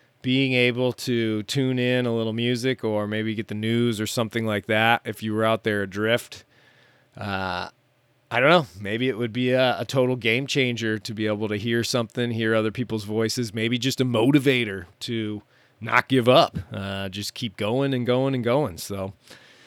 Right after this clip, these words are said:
I don't know. Those are some of the, the things in the grab bag. There might be a few more. Um, I do have, uh, a couple little bits of clothing, like the, uh, they make the long sleeve shirts that have U V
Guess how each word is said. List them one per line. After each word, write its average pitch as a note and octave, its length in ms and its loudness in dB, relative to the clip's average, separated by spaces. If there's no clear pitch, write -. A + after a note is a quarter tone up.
I F#3+ 60 -6
don't F#3 100 8
know. F3 320 8
Those E3 280 6
are F3 60 -4
some G3+ 240 2
of F#3 80 -4
the, F#3+ 400 8
the D#3 140 -2
things G3 320 2
in F#3 80 4
the F3+ 80 4
grab F#3 340 8
bag. F3+ 320 8
There F#3+ 80 4
might A3 220 4
be G3+ 100 0
a E3 60 4
few F3 260 -2
more. D#3 580 4
Um, C3 400 2
I C3 100 -4
do D#3 280 -4
have, C3+ 540 4
uh, F3 420 10
a C#3 80 -2
couple G3 360 6
little E3 180 8
bits D#3 260 4
of C3+ 80 -4
clothing, D3+ 600 6
like B2 220 2
the, A#2 280 -2
uh, A#2 260 2
they B2+ 220 -10
make C#3 200 2
the C#3 80 -2
long C#3+ 260 8
sleeve D3 300 0
shirts D3 460 2
that B2+ 260 -2
have A#2 380 -2
U B2 220 -2
V A#2+ 400 -2